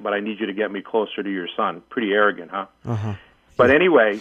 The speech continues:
Speaker 1: so I would contemplate these mysteries using the Ignatian spiritual exercises.
Speaker 2: Yes.
Speaker 1: And, you know, Saint Iggy said, you know, "Pretend like a child to be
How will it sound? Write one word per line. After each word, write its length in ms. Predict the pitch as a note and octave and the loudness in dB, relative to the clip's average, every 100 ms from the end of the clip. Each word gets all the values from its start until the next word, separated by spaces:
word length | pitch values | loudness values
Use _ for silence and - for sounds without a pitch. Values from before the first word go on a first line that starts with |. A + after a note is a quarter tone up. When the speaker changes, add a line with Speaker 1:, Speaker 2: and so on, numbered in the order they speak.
| - | 0
Speaker 1:
so 120 | B2+ | 4
I 100 | A#2+ | 4
would 160 | B2 A#2+ | 2 -2
contemplate 640 | D3 D3+ E3+ C#3+ C3+ A2+ | 0 0 0 -4 -4 -4
these 180 | A#2+ A2+ | -10 0
mysteries 480 | C#3 D#3 - G#2+ G2+ | 2 2 -2 -8 -6
using 340 | A#2+ A#2 A#2+ A2+ | -6 -4 -6 -6
the 100 | G#2 | -6
Ignatian 520 | G#2+ A#2 B2 - A2+ - | 0 0 0 -4 -10 -6
spiritual 420 | B2 A2+ G#2+ A2+ | -2 -2 0 2
exercises. 560 | A#2 - A#2+ - F#2 A2 | 2 0 -8 -4 0 0
Speaker 2:
Yes. 360 | G2+ G2 - | -2 -8 -10
Speaker 1:
And, 220 | G2+ G2+ - | -12 -12 -12
you 120 | B2 | -6
know, 180 | A2 G2+ - | -4 -4 0
Saint 180 | B2 A#2 | 2 2
Iggy 300 | A2 A2 - | 0 -4 -2
said, 220 | A2 G#2 | -2 -2
you 80 | A#2 | -4
know, 60 | G#2 | -6
"Pretend 400 | A#2 - C#3 B2+ | -8 0 2 4
like 160 | A2+ | 2
a 40 | G#2 | 0
child 440 | - A#2+ A2+ G#2+ | 0 2 2 0
to 40 | |
be 300 | F#2 B2 A2 | -6 -8 -8